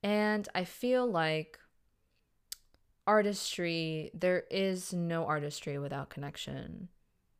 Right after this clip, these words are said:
There just isn't. And for me, I feel like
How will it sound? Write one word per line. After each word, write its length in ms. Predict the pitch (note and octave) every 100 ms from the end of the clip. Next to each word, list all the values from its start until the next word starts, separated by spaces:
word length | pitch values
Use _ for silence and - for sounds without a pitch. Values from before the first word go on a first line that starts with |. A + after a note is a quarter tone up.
| _ _ _ _ -
There 100 | E3
just 240 | F3 E3+
isn't. 440 | D3+ C#3 B2+ - - _ _ _ _ _ -
And 340 | F3 E3+ E3+
for 160 | - E3+
me, 400 | E3 E3+ E3 D#3
I 200 | - D#3
feel 280 | - D#3+ D#3
like 240 | D3+ D3+